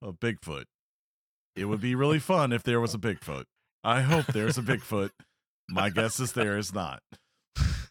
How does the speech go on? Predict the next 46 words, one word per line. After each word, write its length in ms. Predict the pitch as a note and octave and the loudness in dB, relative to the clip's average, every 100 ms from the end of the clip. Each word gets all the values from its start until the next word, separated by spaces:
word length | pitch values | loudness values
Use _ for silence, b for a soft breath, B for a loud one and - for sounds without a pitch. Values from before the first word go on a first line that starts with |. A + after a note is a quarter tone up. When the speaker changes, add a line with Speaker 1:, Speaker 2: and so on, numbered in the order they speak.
| - | -6
Speaker 2:
Right. 360 | G2 F#2 F2+ - _ _ _ _ _ | -4 -2 -4 -6 _ _ _ _ _
Speaker 1:
Um, 300 | - E2+ F2 | -2 2 4
Speaker 2:
That's, 240 | B2 D#2+ E2 | 2 0 -2
that's 280 | B2 B2+ C3+ | -2 -2 4
what, 60 | |
Speaker 1:
that, 140 | C3+ E3 | 6 6
Speaker 2:
that's 160 | A#2+ | 2
crazy. 560 | - A2 G2+ F2+ F#2 F2+ _ _ _ - | -2 -2 0 -2 -6 -8 _ _ _ -4
Speaker 1:
I 40 | |
like 200 | C#3+ C#3+ | -2 -2
that, 220 | C#3+ C3+ | 0 0
and 80 | A#2+ | 0
I 80 | A#2 | -4
saw 180 | - C#3+ | -2 0
Lane 280 | B2 B2 A2+ | 0 0 -2
Kiffin 640 | A#2 A2 F#2+ E2+ E2 D#2 | -4 -4 -4 -4 -6 -10
said 380 | - G#2 E2+ D#2 - _ - | -8 -4 -4 -4 -10 _ -6
he 160 | G#2+ | -2
was 160 | G2+ F2+ | -2 0
honored 400 | F#2+ F#2+ F#2 D#2+ | 0 0 -2 -6
to 80 | F2 | -8
be 500 | E2+ E2+ D#2+ D#2 D#2 _ _ _ _ _ _ _ _ _ | -8 -6 -6 -6 -10 _ _ _ _ _ _ _ _ _
a 100 | - | -6
part 240 | G2+ G2 E2+ | 2 4 4
of 200 | E2 - - | 0 -4 -2
Mike 300 | G#2 F#2 D#2+ | 2 2 0
Leach's 380 | E2+ D#2+ D#2 - | -4 -4 -6 -4
last 340 | D2+ D#2 - | -2 -2 -4
game 360 | F2 D2+ C#2 D2 _ | -4 -6 -6 -10 _
and 180 | D#2 D2+ | -8 -6
that 200 | D2 D2 | -6 -6
he 220 | G#2+ F2 | -8 -10
got 220 | C#2+ D#2 D2+ | -4 -2 -2
to 80 | |
go 180 | D#2 D2+ | -6 -4
out 260 | C#2+ C#2 C2+ _ _ _ - | -2 -2 -6 _ _ _ -8
the 100 | F#2 | -4
way 260 | E2+ D2+ D2 | -2 -4 -6
he 160 | D2+ | -8
should 280 | C#2+ E2 C#2+ | -8 -6 -6
be 220 | C2 C#2 - _ _ | -8 -12 -14 _ _
remembered, 580 | G2+ E2+ D#2+ D2+ C#2 A#1+ | -8 -4 -4 -4 -6 -8
which 180 | C#2 - | -10 -10
is 140 | F2+ | -10
a 40 | E2 | -6
winner. 360 | G#2+ B2 B2 | -2 0 0